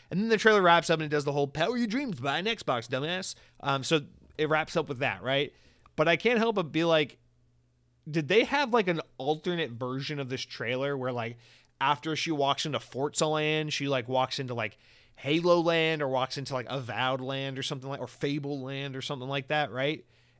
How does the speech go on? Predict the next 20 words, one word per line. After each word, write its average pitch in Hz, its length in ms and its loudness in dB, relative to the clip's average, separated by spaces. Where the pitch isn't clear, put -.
And 147 180 -4
then 135 240 0
goes 160 220 4
into 165 140 -4
Cyberpunk 175 520 -2
Land? 190 280 -2
Because 208 500 2
it's - 160 0
really 240 240 4
weird 226 220 6
that 196 140 4
she's 185 180 4
in, 175 80 4
like, 139 220 2
Starfield 170 540 4
Land, 165 340 4
Hellblade, 147 560 2
Forza 160 320 2
Land, 135 360 0
whatever. 123 540 -2